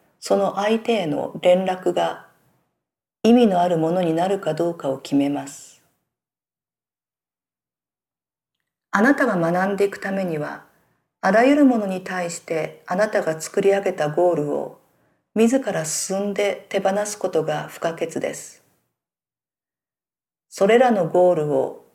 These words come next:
いい、悪いと認識するのではなくて、それらのゴールには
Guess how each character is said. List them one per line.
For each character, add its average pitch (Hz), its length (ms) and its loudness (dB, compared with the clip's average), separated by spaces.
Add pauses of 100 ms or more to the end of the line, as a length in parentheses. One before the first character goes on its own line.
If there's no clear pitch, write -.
(600)
い 208 240 2
い、 - 220 -10
悪 160 360 4
い - 160 -6 (200)
と - 420 -2
認 190 220 -2
識 208 240 -4
す - 100 -8
る 214 80 0
の 202 140 -2
で 156 100 -2
は 151 140 -2
な 170 120 -4
く - 120 -16
て、 - 420 -8 (380)
そ - 160 0
れ 233 100 6
ら 247 140 4
の 185 160 0
ゴ 190 200 2
ー 190 40 -2
ル 185 80 -2
に 160 120 -4
は 151 320 -8